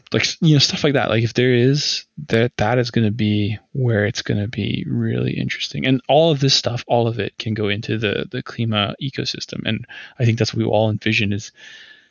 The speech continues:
is this, like, super huge entity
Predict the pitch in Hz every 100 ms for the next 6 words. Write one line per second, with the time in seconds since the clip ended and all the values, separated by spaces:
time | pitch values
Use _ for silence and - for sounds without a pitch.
0 | _ - 110 120 98 - 98 - - -
1 | _ _ _ _ - - 127 117 107 -
2 | 120 104 110 110 104 113 - 98 117